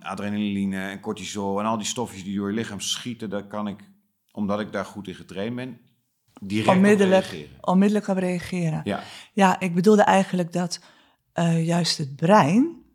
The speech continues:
Speaker 2: zeg
Speaker 1: Ja.
Speaker 2: maar, het opnemen van nieuwe informatie, iets, een stukje psycho-educatie wat je dan ook vaak geeft,
Speaker 1: Ja.
Speaker 2: dat je dat beter opneemt als je eerst even een warming-up hebt gehad, een fysieke
Speaker 1: Ja.
Speaker 2: warming-up.
Speaker 1: Ja.
Speaker 2: En die afwisseling in jouw lessen,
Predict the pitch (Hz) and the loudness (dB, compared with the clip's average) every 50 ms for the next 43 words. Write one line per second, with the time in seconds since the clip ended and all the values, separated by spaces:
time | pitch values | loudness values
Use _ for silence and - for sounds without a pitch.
0 | _ - 165 - - 165 175 180 160 160 165 185 220 - - - 175 165 - - | _ -10 -6 -4 -4 -2 -2 0 2 2 4 4 2 0 -2 -4 -8 -6 -8 -6
1 | - - 202 214 - 208 175 165 165 165 165 - - 165 170 175 160 156 - - | -2 0 0 2 4 4 4 4 4 2 0 -2 -2 0 0 0 0 0 -2 -4
2 | 156 - - 165 160 165 180 208 220 220 - - - - - 160 - - - - | -6 -6 -4 -2 0 2 2 2 2 2 0 -2 -2 -4 -4 -2 0 0 0 0
3 | - _ - 156 - - - 165 170 - - - - - - 202 - 202 - - | -2 _ -10 -10 -8 -6 -6 -6 -8 -8 -12 -12 -8 -6 -4 -4 -2 -2 -2 -2
4 | 156 151 151 - - 147 151 156 - - 165 156 156 151 - 160 143 - 214 226 | -4 -4 -6 -6 -6 -6 -6 -4 -4 -4 -4 -6 -8 -8 -6 -6 -4 -4 -4 -4
5 | - - - 151 147 - - - 165 185 233 247 - - - _ - 85 170 165 | -4 -6 -6 -6 -8 -8 -8 -6 -4 -4 -4 -6 -8 -12 -20 _ -10 -10 -10 -10
6 | - 82 - _ _ _ _ - 175 165 - 160 147 208 233 247 247 202 208 214 | -10 -14 -18 _ _ _ _ -4 -4 -2 -2 0 2 4 4 4 2 2 2 2
7 | 214 208 - 196 - 196 196 - 196 185 185 185 180 - - - 175 165 - - | 2 2 0 -2 -4 -4 -4 -4 -2 -2 0 -2 -2 -4 -6 -6 -4 -4 -4 -6
8 | - - 180 185 170 - 180 165 165 170 165 160 170 170 165 165 160 175 190 185 | -4 -2 -2 -2 -2 -2 -2 -2 -2 -2 -2 -2 -2 -2 -2 -2 0 -2 -2 -4
9 | 180 - - - - 151 - - 147 - - 165 - - 220 208 - - 180 180 | -6 -10 -10 -8 -8 -8 -8 -8 -8 -4 -2 -2 0 0 0 -2 -2 -2 -2 -2
10 | 175 170 170 170 170 165 165 160 170 - - _ _ _ - 95 90 - - - | -2 -2 -2 -2 -2 -2 -2 -4 -6 -10 -16 _ _ _ -10 -10 -10 -10 -14 -20
11 | _ _ _ _ - - - 180 180 175 170 165 151 165 180 - - 220 254 - | _ _ _ _ -12 -6 -2 0 2 2 2 2 2 0 0 2 2 2 2 2
12 | - 202 180 - - 180 175 170 165 165 165 170 170 170 170 180 180 165 - - | 2 2 2 2 2 0 0 0 0 0 0 0 0 0 0 0 0 0 -2 -2
13 | 160 170 214 254 262 - - | 0 0 0 -2 -2 -6 -14